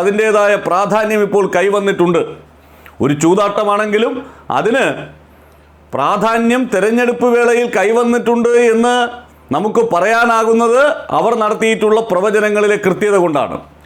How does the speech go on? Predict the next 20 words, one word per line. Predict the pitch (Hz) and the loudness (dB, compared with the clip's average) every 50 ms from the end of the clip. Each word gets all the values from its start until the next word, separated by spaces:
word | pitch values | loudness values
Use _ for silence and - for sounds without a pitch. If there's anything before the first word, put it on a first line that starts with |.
| - | -6
അപ്പോൾ | 107 127 170 165 156 | -4 -2 0 0 0
ഇവിടെയും | 151 185 196 202 214 214 202 196 | 2 2 2 2 2 0 0 0
അത് | 196 214 - 190 | 0 0 -2 -2
സംഭവിക്കുന്നു. | 190 196 214 220 226 220 196 226 226 233 226 233 - - - - _ - - - - - - - - - - - - | -2 -2 -2 -2 0 0 0 0 0 0 -2 -4 -10 -16 -20 -20 _ -20 -20 -20 -20 -20 -20 -20 -20 -20 -20 -12 -8
ഹരിയാനയിൽ | 117 139 170 196 202 208 220 220 226 226 220 | -6 -4 -2 0 0 0 0 0 0 0 0
മാത്രമല്ല, | 220 220 220 220 233 226 233 226 240 220 170 | 0 0 0 0 0 0 0 0 0 0 0
ജമ്മു | 214 196 196 233 240 240 | 0 0 0 0 0 2
കാശ്മീരിലും | 240 240 - - 208 233 226 220 220 220 196 147 117 147 - - - - - - - - - 117 123 | 0 0 0 0 0 0 0 0 0 0 0 -2 -4 -6 -8 -16 -18 -20 -20 -20 -20 -10 -4 -2 0
ഇന്ത്യ | 165 202 208 226 233 240 226 233 | 2 2 2 2 2 2 2 0
സഖ്യത്തിന് | 226 220 226 233 233 226 233 226 220 214 | -2 -2 -2 -2 -2 -2 -2 -2 0 0
അനുകൂലമായ | 214 226 226 226 226 233 233 226 220 220 233 240 226 | 0 0 2 2 2 2 2 0 0 2 2 2 0
വലിയ | 190 196 220 233 226 226 | 0 0 2 2 2 2
വികാരം | 220 214 226 214 214 226 220 214 | 2 2 2 2 2 0 0 0
നിലനിൽക്കുന്നുണ്ട്. | 214 226 220 214 214 185 208 208 214 214 202 208 190 151 - - 139 | 0 0 0 0 0 0 0 0 0 0 0 0 0 0 -2 -2 -2
അവിടെയും | 160 190 208 226 220 220 214 214 208 - - - - - - - - - - 120 | -2 -2 0 0 0 0 0 0 -2 -6 -10 -14 -20 -20 -20 -20 -16 -8 -6 -4
അൻപത്തിയഞ്ച് | 151 196 196 - - - 220 214 220 214 196 214 196 | -4 -2 -2 -2 -2 0 0 0 2 2 2 2 0
അറുപത് | 202 214 220 220 202 196 - | 0 0 0 0 0 0 0
സീറ്റുകൾ | 202 214 185 208 214 202 214 208 208 | -2 -2 -2 0 0 2 2 2 2
വരെ | 202 208 220 240 240 - - - - - - - - - - - - - - - - - 139 | 2 0 0 -2 -2 -6 -10 -14 -18 -20 -20 -20 -20 -20 -20 -20 -20 -20 -20 -20 -8 -4 -4
നാഷണൽ | 151 185 180 214 220 214 | -2 -2 -2 -2 -2 -2